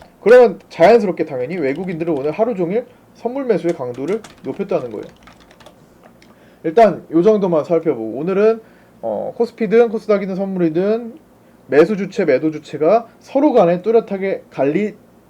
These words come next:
갈리는 날이었지만 기관 외국인들은 그거를 전략적으로 골라서 할 수 있-, 있는 입장이고, 왜냐면 펀드들을, 코스피를 구성하는 펀드들, 코스닥을 구성하는 펀드들, 코스닥 바-, 바이오 대형주를 구성하는 펀드들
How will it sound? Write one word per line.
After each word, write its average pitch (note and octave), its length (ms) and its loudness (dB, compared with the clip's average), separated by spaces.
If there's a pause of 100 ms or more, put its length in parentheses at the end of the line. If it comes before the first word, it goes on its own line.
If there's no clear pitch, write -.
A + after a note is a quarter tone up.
갈리는 E3 460 -6
날이었지만 C3+ 720 -4 (640)
기관 G3 360 4
외국인들은 F#3 720 2
그거를 D#3+ 460 0
전략적으로 D#3 680 0
골라서 D#3+ 480 0
할 D#3 80 2
수 D3+ 160 -6
있-, A2+ 140 -14 (340)
있는 D#3 380 -4
입장이고, E3 680 -2 (100)
왜냐면 C#3+ 260 -12
펀드들을, G3 640 -2
코스피를 B3 540 -6
구성하는 E3+ 460 -6
펀드들, E3+ 500 -4 (200)
코스닥을 A3+ 640 2
구성하는 F3 480 -2
펀드들, E3+ 540 -2 (220)
코스닥 A#3 480 0
바-, C3 240 -4
바이오 D#3+ 460 4
대형주를 F3 500 4
구성하는 D#3 440 -2
펀드들 F#3+ 520 -4